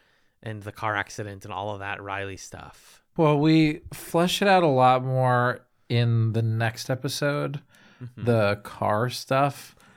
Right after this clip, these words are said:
Speaker 1: Oh,
Speaker 2: So
Speaker 1: true.
Speaker 2: I'll s-, I'll save some of it for there, but Yrsa continues to be mysterious here in this one.
Speaker 1: Yeah.
Speaker 2: She basically tells Riley, like, "You fucked up. I told you so." And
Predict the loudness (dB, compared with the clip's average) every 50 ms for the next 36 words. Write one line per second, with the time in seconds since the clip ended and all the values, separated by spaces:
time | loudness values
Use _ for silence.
0 | _ _ -20 -20 _ -10 -4 -2 0 2 2 2 2 2 0 -4 -8 -10 -14 _
1 | _ -4 -4 -4 -2 0 2 4 4 2 2 -2 -6 -10 -14 -14 -8 -2 0 2
2 | 2 2 2 2 2 0 -2 -4 -4 -2 0 2 2 2 2 2 2 0 -4 _
3 | _ _ -2 0 0 0 -2 -4 -8 _ _ _ _ _ _ _ _ _ _ _
4 | _ _ _ _ _ _ _ _ _ 4 4 4 4 4 2 2 4 6 6 8
5 | 8 8 8 6 6 4 2 0 0 0 0 2 4 4 4 4 4 4 2 2
6 | 0 -2 2 4 4 4 4 4 4 2 0 -2 -6 -4 -2 0 0 0 0 0
7 | 0 0 0 -2 -2 -6 -6 -6 -8 -10 -12 _ _ _ _ -2 0 0 2 0
8 | 0 0 -2 -4 -4 -6 -6 -6 -6 -6 -6 -6 -6 -6 -2 0 0 -2 0 -2
9 | -4 -2 0 2 2 2 2 2 2 2 2 2 2 0 0 0 0 -2 -2 -4
10 | -8 -8 -8 -8 -4 -2 -4 -4 -4 -4 _ -4 -2 -2 -2 -4 -6 -12 -20 _
11 | _ _ _ _ _ _ _ _ _ _ -6 -6 -6 -6 -6 -4 -2 -2 -2 -2
12 | -2 -4 -4 -4 -4 -4 -4 -2 -2 -2 -4 -4 -6 -8 _ _ _ _ _ _
13 | _ _ _ _ _ _ _ _ -4 -2 0 0 0 0 -2 -2 -4 -4 -6 -8
14 | -10 -12